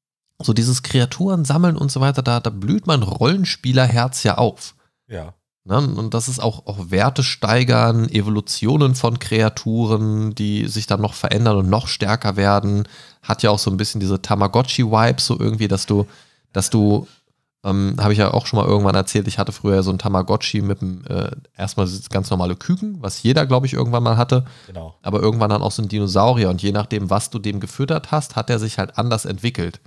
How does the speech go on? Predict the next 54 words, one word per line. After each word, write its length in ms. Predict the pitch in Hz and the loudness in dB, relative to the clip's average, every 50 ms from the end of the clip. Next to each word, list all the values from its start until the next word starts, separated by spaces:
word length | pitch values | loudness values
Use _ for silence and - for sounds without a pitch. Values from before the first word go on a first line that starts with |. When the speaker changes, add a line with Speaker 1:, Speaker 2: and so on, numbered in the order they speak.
| _ _ - | _ _ -4
Speaker 2:
Ja, 240 | 107 104 101 127 147 | 0 2 2 2 2
das 180 | - - - - | 0 -2 -4 0
kenn 160 | - 90 92 | 2 2 2
ich 60 | 98 | 2
Speaker 1:
Rein, 20 | 90 | 2
Speaker 2:
auch. 200 | 82 104 - 95 | -2 -2 0 2
Speaker 1:
rein 180 | 90 92 101 | 2 2 2
evolutionstechnisch 880 | 107 95 95 95 92 90 - - 104 101 - - - 101 98 - 98 | 2 0 2 0 0 0 0 0 0 0 -2 -2 -4 -2 -2 -2 -2
natürlich 260 | 90 85 - 92 90 92 | -2 -2 -2 -2 -2 -2
richtig 280 | 92 90 - 90 - - | -4 -4 -6 -6 -2 0
dumm. 240 | 98 107 156 175 - - - _ _ _ - | 2 2 2 0 -2 -10 -20 _ _ _ -6
Speaker 2:
Natürlich. 280 | 107 110 - - 127 110 | -4 0 2 4 4 6
Speaker 1:
Aber 160 | 104 113 110 | 4 4 4
hat, 160 | 120 123 139 - - | 2 0 -2 -4 -2
hat 120 | - 127 - | -2 -2 0
es 80 | 131 | 0
am 100 | 135 110 | 0 0
Anfang 260 | - 131 135 147 143 | 0 0 0 2 0
so, 160 | 113 117 113 104 | 2 2 0 0
so 100 | 98 104 | 0 -2
einen 80 | 101 | -2
kleinen 220 | - - 104 101 104 | 0 0 0 2 2
Mini-Dino, 520 | 131 170 185 180 160 151 156 160 160 160 | 2 2 2 0 0 0 0 0 2 2
so 80 | 143 123 | 2 0
ein 60 | 110 | 0
kleines 260 | 110 - 107 101 104 - | 0 -2 -2 -2 -2 -2
Ei 240 | - 127 156 160 147 | 0 0 2 2 2
und 120 | 147 139 | 2 2
so 80 | 139 135 | 2 2
weiter. 160 | 139 135 127 | 2 2 2
Und 80 | 110 | 2
wenn 180 | 110 110 107 104 | 0 -2 -2 -4
du 80 | 104 101 | -6 -6
ein 420 | 104 107 110 104 - - - 131 | -8 -8 -10 -10 -12 -14 -16 -16
bisschen 280 | 120 113 107 123 107 104 | -14 -10 -8 -6 -4 -4
was, 100 | 104 101 | -6 -6
so 80 | 104 98 | -6 -8
ein 60 | 95 | -6
kleines, 480 | - 107 101 98 98 98 - - - - _ _ _ - | -4 -4 -2 -2 -4 -6 -8 -10 -12 -16 _ _ _ -10
ja, 200 | 87 87 90 87 - - | -6 -6 -6 -6 -6 -10
undefinierbares 880 | - 113 110 110 110 - - 104 101 104 104 104 104 98 95 92 - - | -12 -10 -8 -6 -6 -4 -2 0 2 2 2 2 0 0 0 -4 -6 -4
Dino-Blob-Ding 800 | - 127 143 147 135 120 - 110 127 131 - - 143 135 139 | -2 2 2 2 2 2 2 2 2 2 0 0 2 2 2
irgendwie, 440 | 135 120 127 131 135 139 127 131 120 110 | 2 2 2 2 4 4 4 2 2 2
und 160 | 107 98 - - | 0 -2 -2 -2
wenn 80 | 104 | 0
du 60 | 98 | 0
dem 100 | 95 92 | 0 0
Grünzeug 420 | 92 101 120 151 156 - 147 131 131 | 2 2 2 2 2 2 0 0 0
gefressen 420 | 127 - - - 123 123 - 123 | -2 -4 0 0 0 0 0 0
hast, 200 | 107 107 - - | -2 -2 -4 -4
wurde 140 | 101 95 92 | -6 -4 -2
das 160 | 92 95 92 - | -4 -4 -4 -4
so 100 | 95 95 | -4 -4
ein, 220 | 95 92 92 | -4 -4 -6